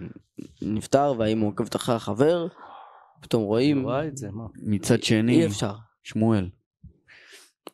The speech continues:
Speaker 3: אנחנו שומעים על כל כך הרבה מקרים, שעד שצה"ל עומד על הרגליים ויודע לבשר,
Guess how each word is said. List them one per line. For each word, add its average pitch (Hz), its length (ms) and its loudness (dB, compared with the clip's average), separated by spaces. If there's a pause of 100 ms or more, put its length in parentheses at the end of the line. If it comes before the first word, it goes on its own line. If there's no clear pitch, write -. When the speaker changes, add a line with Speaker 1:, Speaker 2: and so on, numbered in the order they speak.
(140)
Speaker 3:
אנחנו 95 240 -2
שומעים 104 260 2
על 101 80 2
כל - 120 -10
כך 131 200 0
הרבה 110 160 2
מקרים, 104 440 0 (680)
שעד - 640 -10
שצה"ל 113 600 -2 (1400)
עומד 101 340 0
על 104 120 0
הרגליים 98 560 0
ויודע 90 380 0
לבשר, 101 720 -2